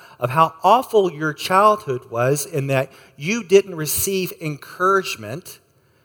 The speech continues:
it's time for you to create a new family. It's time for you to create a new dynamic, perhaps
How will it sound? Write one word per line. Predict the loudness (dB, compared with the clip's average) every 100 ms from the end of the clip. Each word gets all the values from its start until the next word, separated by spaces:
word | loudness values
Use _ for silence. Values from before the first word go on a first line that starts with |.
| _ _ _ _ _ _
it's | -10 -4
time | -2 -2
for | -4
you | -12
to |
create | -10 -8 -6 -6
a |
new | -6 -8
family. | -8 -12 -16 -18 _ _ _ _ _ _ _ _
It's | -4 -4
time | -2 0 0
for | -2
you | -10
to | -8
create | -4 -2 -2 -2
a |
new | -8 -8 -8
dynamic, | 0 2 2 -2 -6 -8 -16 -20 _ _ -10
perhaps | -6 -2 -2 -4 -14